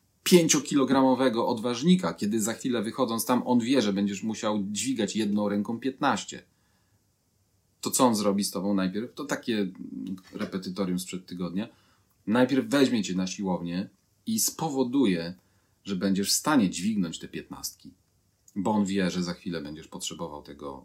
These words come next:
w realu. I kiedy byś potrzebował dźwigać piętnastki, a siła twoich mięśni dzisiaj jest w stanie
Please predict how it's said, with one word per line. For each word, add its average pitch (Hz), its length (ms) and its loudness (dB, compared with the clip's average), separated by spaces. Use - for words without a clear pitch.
w 82 180 -12
realu. 82 400 -4
I 101 60 -8
kiedy 113 260 2
byś 104 180 0
potrzebował 110 800 2
dźwigać 104 380 -2
piętnastki, 127 760 0
a 92 100 -6
siła 170 360 4
twoich 127 340 0
mięśni 127 640 6
dzisiaj 92 420 2
jest 92 140 0
w - 40 0
stanie 107 460 0